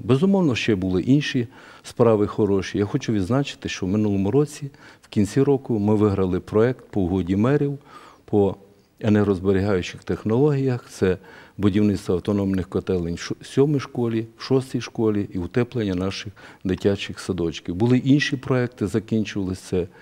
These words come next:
е, теж так само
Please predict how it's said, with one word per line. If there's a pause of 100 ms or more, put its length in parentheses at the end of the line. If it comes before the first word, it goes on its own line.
(540)
е, (580)
теж
так
само